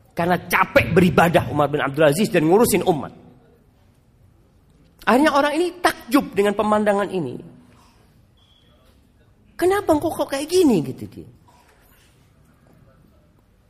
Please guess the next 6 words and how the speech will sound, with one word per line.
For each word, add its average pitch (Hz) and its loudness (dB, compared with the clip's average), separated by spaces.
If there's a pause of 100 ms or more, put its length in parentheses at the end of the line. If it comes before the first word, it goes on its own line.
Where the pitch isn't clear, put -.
(920)
Apa 120 -6
kata 107 -6
Umar 104 -4
bin 92 -8
Abdul 90 -12
Aziz? 92 -16